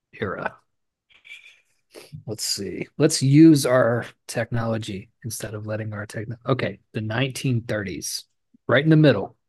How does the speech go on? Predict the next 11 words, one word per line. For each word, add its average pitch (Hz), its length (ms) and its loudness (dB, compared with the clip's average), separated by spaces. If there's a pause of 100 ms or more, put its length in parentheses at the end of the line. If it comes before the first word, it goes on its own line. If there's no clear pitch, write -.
(120)
right 120 160 -2
smack 113 380 -6
in 120 60 -4
the 113 60 -4
middle 104 300 -10 (140)
of 117 120 -8
where 104 140 -8
we 101 120 -8
thought 95 220 -10
it 92 80 -10
was. - 300 -14